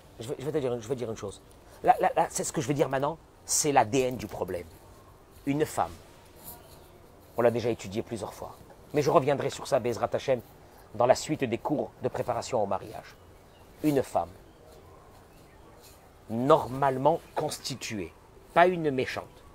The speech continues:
pas une Marocaine, ou une Tunisienne, ou une Algérienne, une femme normalement constituée. Moi, si je savais ça il y a trente ans, il y a quarante ans, j'aurais pas fait les erreurs que j'ai fait.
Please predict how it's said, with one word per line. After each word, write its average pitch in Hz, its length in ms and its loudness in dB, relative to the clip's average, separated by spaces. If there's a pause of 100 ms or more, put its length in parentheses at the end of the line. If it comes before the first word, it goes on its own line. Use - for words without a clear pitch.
(180)
pas 131 120 8
une 139 100 4
Marocaine, 107 460 6 (500)
ou 101 80 -6
une 95 100 -6
Tunisienne, 98 840 -4
ou 95 40 -10
une 92 120 0
Algérienne, 101 760 -4 (680)
une 127 260 0
femme 85 320 -2 (480)
normalement 135 720 0
constituée. 120 520 -6 (220)
Moi, 202 120 2
si 208 120 -2
je - 40 -6
savais 123 240 -2
ça 160 140 -4
il 143 40 -4
y 123 40 -6
a 110 40 -8
trente - 260 -10
ans, 143 40 -6
il 139 60 -6
y 123 40 -8
a - 40 -10
quarante 117 300 -8
ans, 143 100 -6
j'aurais 120 160 -8
pas - 100 -6
fait 110 120 -8
les 101 180 -8
erreurs 107 180 -12
que 107 100 -12
j'ai 95 100 -16
fait. - 180 -18